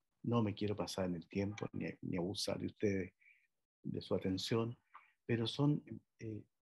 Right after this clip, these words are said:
apuntes así, pincelazos que pueden inspirarlos para comprender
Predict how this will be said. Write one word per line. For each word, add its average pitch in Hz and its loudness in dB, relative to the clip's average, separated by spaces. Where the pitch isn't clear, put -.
apuntes 131 4
así, 117 -4
pincelazos 117 4
que 110 0
pueden 117 2
inspirarlos 113 2
para 107 -2
comprender 101 0